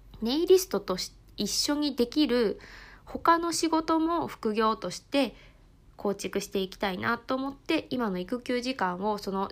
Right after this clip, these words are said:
準備に当てようと考えています。で、具体的に何か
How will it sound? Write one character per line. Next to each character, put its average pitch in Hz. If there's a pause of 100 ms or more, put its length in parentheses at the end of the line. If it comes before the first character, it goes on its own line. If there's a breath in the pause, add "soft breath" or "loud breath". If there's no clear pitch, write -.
準 202
備 180
に 185
当 -
て 185
よ 185
う 185
と 185
考 185 (120)
え 175
て 180
い 185
ま 196
す。 - (600 soft breath)
で、 196
具 185
体 320
的 320
に 285
何 233
か -